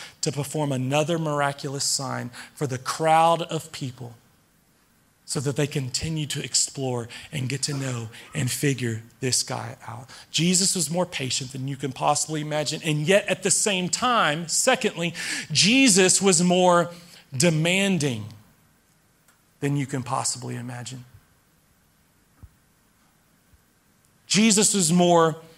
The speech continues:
demanding than you can possibly imagine. You know, the nature of relationships as they grow, as they age, is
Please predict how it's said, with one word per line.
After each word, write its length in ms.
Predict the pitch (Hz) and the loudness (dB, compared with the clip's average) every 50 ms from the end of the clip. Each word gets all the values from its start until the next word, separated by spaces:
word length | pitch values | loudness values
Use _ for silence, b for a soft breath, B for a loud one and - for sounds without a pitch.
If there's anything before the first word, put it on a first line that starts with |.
| B B B B - 131 | B B B B -2 2
demanding 880 | 123 180 165 156 156 165 170 180 196 202 190 170 135 143 135 127 131 135 | 4 4 6 6 4 4 4 4 4 4 2 2 2 2 2 2 2 2
than 180 | 147 147 151 | 2 2 2
you 100 | 151 156 | 2 0
can 180 | 147 - 185 165 | 0 0 -2 -2
possibly 600 | - - 143 139 139 - - - 139 147 160 160 | -2 -2 -2 0 0 0 -2 -2 -4 -6 -6 -6
imagine. 500 | 156 156 160 165 170 175 165 131 135 127 | -6 -6 -4 -4 -4 -4 -4 -4 -4 -4
You 120 | 127 143 165 | -2 -2 0
know, 100 | 170 175 | 0 0
the 100 | 151 156 | 0 -2
nature 540 | 151 151 156 175 190 185 - - 202 190 | -2 0 0 -2 0 0 0 0 0 0
of 160 | 156 165 139 143 | 0 -2 -2 -2
relationships 760 | 151 143 139 151 175 175 - - 151 127 - 147 135 - - | -2 -2 0 -2 0 -2 -2 -2 -2 -2 -2 -2 -2 -2 -4
as 100 | 139 117 | -4 -2
they 140 | - 143 139 | -2 -2 -4
grow, 480 | 123 110 127 135 151 165 175 175 151 - | -4 -4 -4 -2 0 0 0 0 -2 -4
as 180 | 151 135 120 | -4 -4 -4
they 240 | 113 131 131 127 139 | -4 -4 -6 -6 -6
age, 380 | 147 151 160 160 147 135 120 131 | -6 -6 -6 -6 -6 -6 -6 -6
is 280 | 127 117 - - B | -6 -6 -6 -8 B